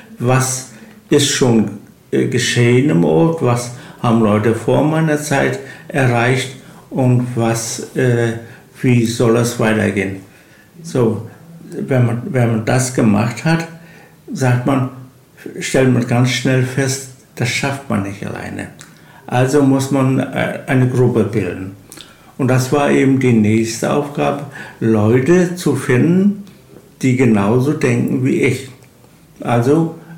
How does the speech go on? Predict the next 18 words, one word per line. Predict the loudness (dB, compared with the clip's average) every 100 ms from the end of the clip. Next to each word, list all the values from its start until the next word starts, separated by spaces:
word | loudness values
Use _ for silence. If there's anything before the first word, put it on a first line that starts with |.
| -20 -20 -20 -20 -20
für | -8 -2 0
den | 2 0 0
Ort, | 2 4 2 0 -4 -12 -20 -20 -14
äh, | -4 0 0 -2 -6 -10 -12 -12 -12 -12 -20 _ _ _ -20 -20 -12
Zeugen, | -2 2 4 4 4 4 2 0 -2
äh, | -2 0
rauszufinden, | 2 2 2 0 -2 0 0 2 2 0 -8
Zeitzeugen | -10 -6 -2 -2 -2 -2 -2 0 -2 -4
zu | -8 -6
finden, | -4 -4 -4 -8 -14 -18 -12 -2
äh, | 0 2 0 -4 -10 -18 -20 -18 -12 0
die | 2 2
dann | 2 2 2
eben | 2 4 2 2
eine | 2 0 0 -6 -8 -10 -12
auch | -12 -12 -14 -4
aussagekräftige, | 0 2 2 0 2 2 0 0 0 0 -2 0 0 -2 -8 -18 -20 -14 -4
äh, | 2 4 4